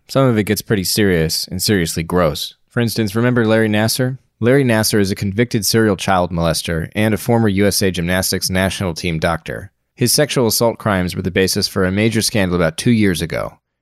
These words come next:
and in multiple convictions, he's now been sentenced to more years in prison than any human being could ever live for assaulting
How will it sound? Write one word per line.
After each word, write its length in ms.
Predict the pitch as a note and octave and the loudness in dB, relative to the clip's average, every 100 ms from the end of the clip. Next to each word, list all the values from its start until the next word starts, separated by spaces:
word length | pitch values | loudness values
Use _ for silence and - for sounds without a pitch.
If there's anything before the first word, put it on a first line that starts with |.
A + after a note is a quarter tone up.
| - | -4
and 100 | G#2 | -2
in 140 | G2 | 2
multiple 380 | A2 C3 A2+ A2 | 2 2 -2 -6
convictions, 560 | G#2 F#2+ F#2+ - F#2 A2 | -6 -2 -2 -2 -4 -2
he's 160 | F#2+ | 0
now 140 | G#2+ A2 | 2 2
been 140 | G2 | 0
sentenced 360 | - G#2 G2 - | 0 0 -2 -4
to 80 | |
more 200 | G#2 A2 | 0 2
years 280 | G#2+ G#2 F2 | 4 4 2
in 80 | E2+ | -2
prison 440 | G#2 F#2+ E2+ D#2+ - _ _ | -2 -2 -2 -6 -8 _ _
than 120 | - G2 | -4 0
any 160 | G2 | 0
human 260 | F#2+ G2+ F#2 | 2 0 0
being 220 | F2 F2 | 0 -2
could 140 | E2 | -2
ever 160 | D2+ D2+ | -2 -2
live 320 | E2+ F#2+ C2+ | 0 0 -2
for 260 | - - F2+ | -12 -4 0
assaulting 720 | E2+ - G2+ G2+ F#2 F2 | 2 2 2 2 0 -2